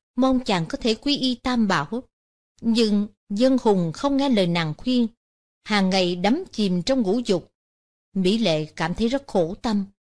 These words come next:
Nàng thường ở trước Phật đường niệm Phật, cầu Bồ Tát hiển linh thức tỉnh chồng mình. Ngày nọ,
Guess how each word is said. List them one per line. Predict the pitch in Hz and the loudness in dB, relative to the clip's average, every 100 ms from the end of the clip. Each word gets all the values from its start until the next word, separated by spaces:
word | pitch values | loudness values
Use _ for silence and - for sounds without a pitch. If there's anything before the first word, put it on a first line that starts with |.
| _ _ _ _ _ | _ _ _ _ _
Nàng | 214 214 196 190 | 0 2 2 2
thường | 196 180 | 0 0
ở | 226 | -2
trước | - 349 | -2 -4
Phật | - 180 - | -2 -6 0
đường | 190 175 151 - | 0 0 -2 -6
niệm | 185 190 165 | 0 0 0
Phật, | 170 180 156 - _ _ _ - | -2 -4 -4 -12 _ _ _ -2
cầu | 220 190 | 0 2
Bồ | 190 190 | 2 0
Tát | 180 302 - | 0 -6 -4
hiển | 185 190 | -2 0
linh | 254 247 220 214 _ | 2 2 2 -2 _
thức | - 349 _ | -6 -6 _
tỉnh | 175 170 233 | -2 -2 -2
chồng | 202 160 165 | -2 -2 0
mình. | 170 147 135 _ _ _ _ _ _ _ _ _ _ | -2 -2 -10 _ _ _ _ _ _ _ _ _ _
Ngày | 180 190 160 | -2 0 0
nọ, | 165 156 156 | -2 -4 -6